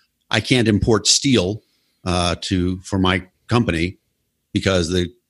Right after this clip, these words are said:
pre-, the president says, "No, we're not importing steel from China," that's socialism in my book. So I, I oppose socialism. And so, you know, here I am, a lot of Democrats saying, "Oh, you know, tariffs are a terrible thing." Now, this is a new thing for Democrats, right? Previously, Democrats have always said,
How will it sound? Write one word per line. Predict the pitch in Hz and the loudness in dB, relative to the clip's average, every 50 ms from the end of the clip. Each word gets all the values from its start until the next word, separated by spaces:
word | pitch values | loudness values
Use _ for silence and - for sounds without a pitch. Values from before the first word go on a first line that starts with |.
| _ _ - | _ _ -2
pre-, | 110 110 107 | 0 0 0
the | - 101 92 90 87 87 87 90 - | 0 -2 -2 0 0 0 -2 -2 0
president | 117 110 92 90 95 95 82 | 0 0 0 0 -2 -2 0
says, | - 98 95 87 85 | 0 0 0 0 0
"No, | 95 101 95 92 | 0 0 0 0
we're | 90 92 | 0 0
not | 92 92 98 - | 0 -2 -2 -4
importing | 104 90 73 - 101 95 95 90 | -4 -4 -2 -2 -2 -2 -2 -4
steel | - - 110 101 87 | -4 -2 -2 -2 -2
from | 80 95 90 | -2 -4 -4
China," | - 117 123 120 95 90 95 95 - - - - - - - _ _ _ _ _ _ _ 82 | -2 0 0 0 0 0 -2 -6 -10 -18 -20 -20 -20 -20 -20 _ _ _ _ _ _ _ -8
that's | 87 90 90 - - | -6 -4 -2 0 0
socialism | 107 123 123 - 98 85 78 - 85 85 | 0 0 0 -4 -6 -8 -8 -6 -6 -8
in | 82 | -8
my | 78 78 | -8 -10
book. | 76 87 101 - | -8 -8 -4 -2
So | - 143 139 | 0 2 2
I, | 151 175 143 127 | 2 0 0 0
I | 135 | -2
oppose | 123 98 - 101 90 - | -2 0 -2 -2 -2 -2
socialism. | - 90 82 - 123 131 - 180 180 | -4 -4 -6 -6 -6 -4 -2 0 0
And | 180 170 139 | 0 0 0
so, | - 156 151 123 - - - - _ _ _ - | 2 2 0 0 -4 -10 -20 -20 _ _ _ -4
you | 135 117 | -2 0
know, | 117 113 | 2 2
here | 98 139 156 | 2 2 2
I | 151 139 139 139 | 2 0 0 0
am, | 135 123 120 120 123 | 0 0 0 0 0
a | 120 | -2
lot | 110 107 107 107 113 | -2 -2 -2 -2 -2
of | 113 104 101 | -2 -2 -2
Democrats | - 175 165 120 - 110 104 101 - - | -2 -2 -2 -2 -4 -4 -4 -2 -2 -2
saying, | - 110 104 104 104 101 95 _ _ _ _ _ | -2 0 0 0 0 -2 -4 _ _ _ _ _
"Oh, | 117 113 117 | -2 0 2
you | 113 113 | 2 2
know, | 113 110 | 2 0
tariffs | 98 - 110 110 113 110 - - | -2 -2 -2 -2 -2 -2 -2 -2
are | 101 | -2
a | 98 | -2
terrible | - - 110 107 104 104 | -2 -2 -2 -2 -4 -4
thing." | 98 - 117 78 65 - _ _ _ _ - | -4 -4 -6 -6 -6 -10 _ _ _ _ -4
Now, | 151 | 0
this | 180 208 190 | 0 0 2
is | 185 180 | 2 2
a | |
new | 175 170 175 165 | 2 2 2 2
thing | - 165 151 120 | 2 0 0 0
for | 95 95 | -2 -4
Democrats, | 87 85 82 82 - - 78 76 - - | -6 -6 -8 -10 -12 -12 -12 -10 -8 -6
right? | 127 131 143 143 - | -4 -2 -2 -2 -2
Previously, | 151 156 151 143 - 143 123 | -2 0 0 0 -2 -2 -2
Democrats | 117 131 123 117 117 127 113 - | -2 -2 -2 -2 -2 -2 -2 -2
have | - 95 | -4 -4
always | 107 120 117 104 - | -2 -2 -2 -2 0
said, | - 104 101 | 0 -2 -2